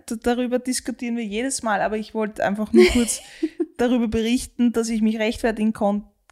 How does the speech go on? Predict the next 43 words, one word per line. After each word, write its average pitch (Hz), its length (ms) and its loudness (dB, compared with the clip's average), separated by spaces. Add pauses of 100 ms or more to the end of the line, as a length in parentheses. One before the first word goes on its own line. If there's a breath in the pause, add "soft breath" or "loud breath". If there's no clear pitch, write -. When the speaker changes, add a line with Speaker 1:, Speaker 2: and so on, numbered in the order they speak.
(200)
Speaker 1:
kann, 233 400 2 (560 soft breath)
warum 233 680 2 (540)
ich 233 180 2
mittlerweile, 214 680 2
wenn 202 420 0
eine 196 160 2
Stewardess 196 400 2
hektisch 202 340 -8
wird, 311 380 -2
einfach 208 260 -4
nervös 254 340 -2
werd. 117 160 -8 (340 soft breath)
Es 254 200 -2
ist 294 120 -2
ja 311 60 0
nicht 277 180 -6
so, 262 80 -8
als 240 140 -8
würde 226 140 -10
ich 214 80 -8
nicht 226 320 -4
in 226 60 -6
einen 196 160 -2
Flieger 233 340 -4
steigen 170 340 -6
oder 170 140 -12
sowas. 175 260 -10
Nein, 202 240 -4
ich 165 80 -12
Speaker 2:
Mhm. 285 60 -4
Speaker 1:
mach's 190 200 -4
ja 196 60 -12
trotzdem. 196 400 -12
Es 185 120 -12
gibt - 180 -14 (340 soft breath)
andere 208 360 -2
Ängste, 190 340 -8
die 202 80 -10
bei 190 140 -10
mir 196 180 -8
viel 196 180 -6
ausgeprägter 180 640 -6
sind. - 320 -10